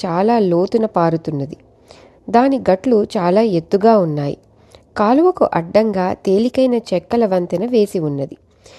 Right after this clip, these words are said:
భీమన్న ఉత్సాహంగా గెంతుతూ ఈ చెక్కల వంతెన మీదగా పోయేటప్పుడు వంతెన కాస్త విరిగింది. సగం వంతెన కాలువలో పడిపోయింది, సగం నిలిచి ఉన్నది.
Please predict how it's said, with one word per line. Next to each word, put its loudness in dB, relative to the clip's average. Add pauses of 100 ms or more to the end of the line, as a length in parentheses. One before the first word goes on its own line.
(220)
భీమన్న 2
ఉత్సాహంగా 0
గెంతుతూ -2
ఈ -2 (120)
చెక్కల -2
వంతెన -2
మీదగా -2
పోయేటప్పుడు -2 (400)
వంతెన 2
కాస్త -4
విరిగింది. 0 (580)
సగం 2
వంతెన 2
కాలువలో 0
పడిపోయింది, -2 (460)
సగం 0
నిలిచి -2
ఉన్నది. -4